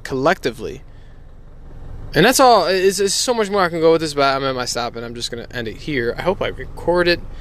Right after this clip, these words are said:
'cause I'm connected. I just realized on my aux cord, um, it'll be, it'll suck <laughs> if not. But anyway, I'll have to do it again. Whatever.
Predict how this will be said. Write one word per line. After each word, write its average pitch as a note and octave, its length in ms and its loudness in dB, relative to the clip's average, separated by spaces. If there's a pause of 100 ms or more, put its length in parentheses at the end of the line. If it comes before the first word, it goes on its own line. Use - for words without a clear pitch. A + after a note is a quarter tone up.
(340)
'cause A2+ 340 -6
I'm A2+ 120 -8
connected. C3 560 0 (100)
I C3 80 -6
just A#2 180 -6
realized A#2+ 540 2
on A2+ 140 -10
my A2+ 180 -10
aux C3 40 -4 (120)
cord, A#2+ 300 -2 (600)
um, - 360 -10 (300)
it'll A2+ 140 -6
be, G#2 80 -10
it'll A#2+ 340 -4
suck - 480 -2
<laughs> - 80 -8
if E3 340 6
not. A2+ 280 -10 (160)
But A3+ 120 4
anyway, G3 180 6
I'll D#3+ 180 4
have D3+ 160 0
to C3+ 60 -16
do C#3 100 -6
it B2 80 -6
again. A2+ 280 -12
Whatever. B2 340 -12